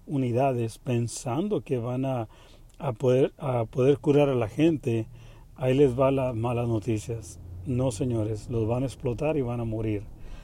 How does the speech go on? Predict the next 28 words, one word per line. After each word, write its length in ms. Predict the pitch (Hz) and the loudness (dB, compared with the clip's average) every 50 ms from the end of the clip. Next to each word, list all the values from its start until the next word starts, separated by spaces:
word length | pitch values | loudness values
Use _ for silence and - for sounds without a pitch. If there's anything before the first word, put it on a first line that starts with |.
| - - - - | -16 -16 -12 -8
para 240 | - 120 110 113 107 | -4 -2 -2 -2 -2
que 140 | - 117 113 | -2 -4 -2
más 240 | 123 143 131 - | -2 0 0 0
o 40 | 156 | 0
menos 280 | 139 143 143 147 127 - | 0 2 2 0 0 0
se 100 | - 123 | 0 0
den 220 | 127 131 135 123 | 0 0 -2 -4
cuenta 480 | - 135 131 131 127 123 - 127 123 120 | -4 -4 -4 -2 -4 -4 -4 -4 -2 -2
de 120 | 117 107 | -2 -4
cómo 300 | - - 123 120 123 117 | -4 -6 -4 -4 -2 -2
viene 240 | 117 120 113 113 113 | -2 -2 -4 -4 -4
todo 300 | - - 113 110 104 101 | -4 -4 -2 -2 -2 -4
esto. 240 | 98 - - - - - - - - - - - - - - - - - - - - - - - | -4 -6 -10 -14 -16 -18 -18 -18 -18 -18 -18 -16 -14 -14 -12 -12 -12 -12 -14 -14 -16 -14 -12 -4
La 140 | - 147 135 | 2 2 2
solución, 640 | - - 165 160 160 - - 190 170 135 107 101 - - - - - - - - - | 4 4 4 4 4 4 4 4 4 4 2 -2 -8 -10 -14 -14 -14 -14 -16 -16 -10
apagar 640 | - - 120 110 - 120 107 107 117 123 135 139 147 | -4 -4 -4 -4 -2 -2 -2 0 0 0 0 0 0
la 100 | 156 147 | 0 0
maldita 480 | 147 147 139 127 127 139 123 - 151 | 0 -2 -2 -2 -2 -4 -2 -2 -4
televisión. 600 | 120 - 139 135 131 123 120 107 - 120 98 95 - - - - - - - - - - - - - - - - - 165 | -4 -2 -2 -2 -2 -4 -4 -6 -6 -6 -8 -6 -8 -8 -8 -10 -10 -10 -16 -16 -16 -14 -12 -10 -10 -10 -10 -10 -6 -2
Eh, 260 | 139 123 120 120 117 | 0 2 2 2 4
la 100 | 120 120 | 4 4
número 380 | 123 147 160 175 170 160 160 147 | 4 4 4 6 6 8 8 8
dos 200 | 156 151 139 - | 6 4 2 2
cosa 360 | - 151 143 131 - 143 123 | 2 2 4 4 2 0 0
que 100 | 110 139 | 2 2
hay 80 | 135 117 | 0 2
que 100 | - 135 | 0 -2
hacer 300 | 113 - 127 113 104 | 0 0 -2 -2 -2